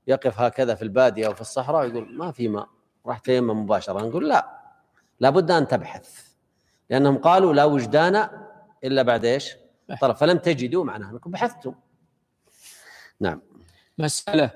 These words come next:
Speaker 2: ولا يستخدم التراب أيضًا إلا عند خوف الضرر باستخدام الماء.
Speaker 1: هذا، هذا خلاف عدم الماء، هو الماء موجود متوفر، لكن الرجل مريض مثلًا في جسمه حروق ما يستطيع أن يتوضأ. نعم.
Speaker 2: والدليل قال تعالى: "وإن كنتم مرضى"،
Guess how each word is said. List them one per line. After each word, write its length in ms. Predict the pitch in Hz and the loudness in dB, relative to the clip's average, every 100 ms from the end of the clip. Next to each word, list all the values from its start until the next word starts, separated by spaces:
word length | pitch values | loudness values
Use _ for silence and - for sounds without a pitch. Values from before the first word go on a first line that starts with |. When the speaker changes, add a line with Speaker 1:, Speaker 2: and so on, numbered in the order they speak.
| - _ _ - | -12 _ _ -2
Speaker 2:
ولا 220 | 139 165 | 2 4
يستخدم 560 | 175 170 170 147 170 165 | 2 0 -4 -2 -2 -2
التراب 460 | 165 170 165 156 | -4 2 2 2
أيضًا 280 | 165 170 160 | 0 -2 -4
إلا 360 | 160 160 165 151 | -6 -4 -2 -2
عند 260 | 160 156 | -2 -4
خوف 300 | 147 160 147 | -2 -2 -2
الضرر 400 | 151 156 156 156 | -4 0 0 0
باستخدام 600 | 156 147 151 135 151 151 | -4 -6 -8 -2 0 0
الماء. 340 | 139 139 143 - | 0 0 -2 0
Speaker 1:
هذا، 260 | - 147 156 92 107 | 2 4 2 0 -2
هذا 320 | 147 143 135 | 0 2 0
خلاف 420 | - 143 160 180 | -2 0 0 0
عدم 320 | 135 135 123 | 0 -2 -4
الماء، 260 | 107 101 90 _ | -6 -10 -16 _
هو 360 | 120 190 147 135 | -4 0 0 -2
الماء 220 | 156 214 | -2 0
موجود 400 | 208 208 220 143 | 2 0 0 -4
متوفر، 500 | 135 160 214 - 104 - - | -4 -2 -2 -2 -12 -18 -18
لكن 240 | - 135 | -8 -6
الرجل 380 | 131 202 214 190 | -2 -2 -2 -2
مريض 240 | 208 202 - _ _ _ _ | -2 -2 -8 _ _ _ _
مثلًا 220 | 131 139 135 | -6 -2 -2
في 100 | 135 | -2
جسمه 340 | 151 151 147 | -4 -2 -2
حروق 440 | 156 160 - - _ _ _ _ | 0 -2 -4 -14 _ _ _ _
ما 100 | 143 | -2
يستطيع 340 | 160 156 147 135 | 0 -2 -2 0
أن 80 | 113 | 0
يتوضأ. 460 | 110 107 85 80 - _ _ _ _ _ _ - | 0 0 0 -6 -12 _ _ _ _ _ _ -4
نعم. 140 | 92 - _ _ _ | -4 -4 _ _ _
Speaker 2:
والدليل 500 | 139 131 147 156 156 | -4 2 4 6 4
قال 340 | 151 156 151 | 4 4 4
تعالى: 360 | 151 143 151 147 | 4 4 6 4
"وإن 300 | 147 151 147 | 2 0 -4
كنتم 420 | 143 143 139 139 | -6 -6 -4 -2
مرضى"، 340 | 143 127 127 | 0 0 0